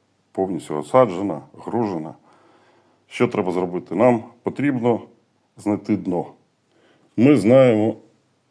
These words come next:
що ось тут у нас, ось цей стопор, це точка дна без повідців.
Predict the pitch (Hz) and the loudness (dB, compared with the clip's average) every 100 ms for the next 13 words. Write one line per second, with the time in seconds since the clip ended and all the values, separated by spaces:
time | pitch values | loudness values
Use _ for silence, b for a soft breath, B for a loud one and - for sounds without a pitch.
0 | _ - 117 - 107 - - 151 98 92 | _ -2 -2 2 0 0 0 0 2 0
1 | 92 - B B B - 90 - 92 78 | -2 -6 B B B -12 -12 -6 -6 -6
2 | - _ _ _ _ _ - 131 92 87 | -16 _ _ _ _ _ -2 0 0 -6
3 | - - - 107 - 98 95 123 135 b | -12 -20 -6 -6 -2 -2 2 0 0 b
4 | b b b b b b - 98 110 - | b b b b b b -16 -2 -2 0
5 | 98 98 95 - 85 78 | -4 -4 -6 -10 -10 -10